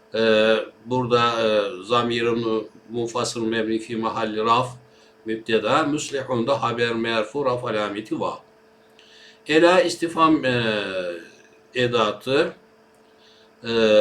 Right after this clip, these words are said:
la mahalleli hamleli irab, innehum, innehum şebehum ismi, hümül müfsidündeki hüm zamiri fasıldır. El müfsidün de, e, innenin haberidir. Merfu alameti vav, lenne müzekker salim.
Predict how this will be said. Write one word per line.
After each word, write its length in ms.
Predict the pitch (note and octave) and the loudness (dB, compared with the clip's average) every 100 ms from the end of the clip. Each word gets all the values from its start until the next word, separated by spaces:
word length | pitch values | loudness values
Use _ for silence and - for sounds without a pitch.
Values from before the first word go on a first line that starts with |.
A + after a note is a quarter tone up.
| G#2+ - - - - | 4 -2 -12 -20 -4
la 200 | A#2+ C3 | 4 4
mahalleli 480 | B2+ C3 C3 B2+ B2 | 4 2 0 0 0
hamleli 520 | B2 B2 A#2+ A#2+ A2+ | 0 0 0 -2 0
irab, 360 | A2+ A2+ D3+ D3 | 0 2 0 0
innehum, 580 | D3 C#3+ C3 C3 D3+ E3 | -2 2 0 0 -4 -4
innehum 560 | C#3+ C#3 C#3 C#3 B2+ B2+ | -4 -2 -2 -2 -4 -4
şebehum 680 | C3 A2 B2 C#3+ C#3+ C3+ - | -6 0 2 2 0 -6 -6
ismi, 640 | A#2+ - G#2 G#2 D3+ E3+ - - - - - | -6 -6 -4 -2 -4 -6 -20 -20 -20 -20 -10
hümül 220 | C3+ D#3 | -2 2
müfsidündeki 1040 | D3+ D3+ D3+ D3 C#3+ C#3+ C#3 C#3 C3+ C3+ B2+ | 4 2 0 -4 -2 0 0 0 -2 -6 -2
hüm 160 | D#3 | -2
zamiri 460 | C3+ C3+ C3+ C3+ C3 | 0 0 0 -2 -4
fasıldır. 680 | C3 B2+ B2+ B2 G2 A#2 D3+ | 0 0 0 -4 -4 -4 0
El 160 | C3+ | 0
müfsidün 640 | C3+ C#3 - C3+ C3+ C3 A2+ | 0 -6 -8 -8 -4 -2 0
de, 320 | A#2 - - - _ - _ - | 0 0 -6 -20 _ -20 _ -4
e, 400 | A2 A2 G#2+ A2 C#3+ | 2 6 6 4 2
innenin 440 | D3+ B2+ B2+ D#3 | 4 4 2 2
haberidir. 640 | - B2+ B2 A#2+ A2 A2 | 2 2 4 2 0 -2
Merfu 500 | A2 A#2+ A#2+ A#2+ A2+ B2 | -2 0 0 -2 -4 -2
alameti 600 | A2 A2 G#2+ G#2+ A2 G#2 | 0 2 0 -4 -6 0
vav, 340 | A#2 C3+ - - - | 4 4 4 -8 -10
lenne 540 | A#2+ A#2 A2+ A2+ A2+ A2 | -6 -4 -4 -4 -4 -4
müzekker 480 | G#2+ G#2 - G2+ | -4 -8 -8 -10
salim. 580 | F#2 G2+ F2 F2 C3 E3+ | -8 -6 -6 -4 -4 -6